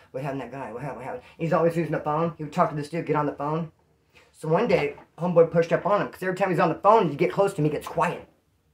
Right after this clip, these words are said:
So homeboy pushed up on him real close. He's like, "Hey, what's up? What are you doing? Who you talking to?" He's like, "My friends." He's like, "Tell him to give me some money." He goes, "All right, let me see your," so homeboy showed his name and number. He's like, you know, eh, eh, eh, gave him the number. Dude was there for three, four days. He never did get a cellie. All he did was walk around,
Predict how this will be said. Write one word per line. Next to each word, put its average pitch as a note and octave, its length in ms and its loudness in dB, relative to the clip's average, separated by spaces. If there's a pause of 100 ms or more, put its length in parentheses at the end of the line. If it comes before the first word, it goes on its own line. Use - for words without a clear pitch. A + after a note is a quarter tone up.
(320)
So C#3+ 140 -16
homeboy C#3+ 260 -2
pushed C#3 240 -6
up C3 100 -8
on C#3 80 -2
him B2+ 100 -4
real C3 80 -4
close. D3+ 180 0
He's C#3 100 -8
like, C#3 80 -4
"Hey, F#3 100 0
what's E3+ 160 -4
up? A3 240 4
What F#3 80 -4
are G3+ 40 -6
you F3 40 -4
doing? G#3 160 4
Who F#3+ 60 0
you F#3 60 -4
talking G#3+ 260 0
to?" C#3+ 40 -2
He's B2+ 120 -4
like, D#3 140 -2
"My E3 40 -4
friends." F#3+ 440 -4 (840)
He's D#3+ 80 -6
like, D3+ 240 0
"Tell G3 140 4
him G3 40 2
to E3 60 -2
give G3 100 4
me F3+ 60 4
some D#3+ 200 4
money." G3 320 4 (520)
He F#3+ 60 -8
goes, F#3 100 -4
"All A#3+ 160 6
right, F3+ 140 4
let G3 100 -6
me G3 60 -4
see - 120 -12
your," F#3 240 -4 (640)
so D#3 200 -6
homeboy E3 260 4
showed D#3 220 2
his B2 100 -4
name C#3+ 220 2
and C#3 80 0
number. D3+ 340 0 (300)
He's C#3 160 -8
like, C3+ 160 0
you C#3+ 80 -4
know, A#2+ 100 -2
eh, C#3 140 -4
eh, C#3+ 300 -4
eh, - 60 -12 (200)
gave D#3+ 80 0
him D#3+ 60 2
the D3+ 40 2
number. D#3+ 420 0 (880)
Dude A3+ 140 -6
was G#3 100 -2
there G#3 160 2
for - 100 -10
three, F3+ 280 -2
four G#3 140 2
days. F3+ 320 4
He B2+ 80 -6
never E3 320 2
did F3+ 120 0
get G3+ 120 2
a F#3+ 40 -2
cellie. E3+ 480 2
All C#3 140 -4
he F3 140 0
did F3+ 100 0
was D3+ 140 -4
walk D#3+ 260 0
around, E3+ 320 2